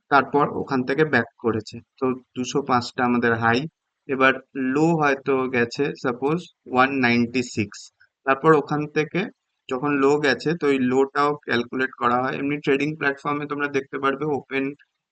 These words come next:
হাই, লো, ক্লোজ সবই বলা থাকে, তো লোটা হচ্ছে ওয়ান নাইনটি সিক্স, এটা ক্লোজ দেয়নি। সাপোজ, আহ,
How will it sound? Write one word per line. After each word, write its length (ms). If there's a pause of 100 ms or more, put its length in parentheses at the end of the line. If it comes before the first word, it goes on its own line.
(140)
হাই, 380
লো, 320
ক্লোজ 360 (100)
সবই 280
বলা 280
থাকে, 360
তো 60
লোটা 460
হচ্ছে 300
ওয়ান 240
নাইনটি 460
সিক্স, 400 (420)
এটা 260
ক্লোজ 460
দেয়নি। 360 (200)
সাপোজ, 400 (360)
আহ, 360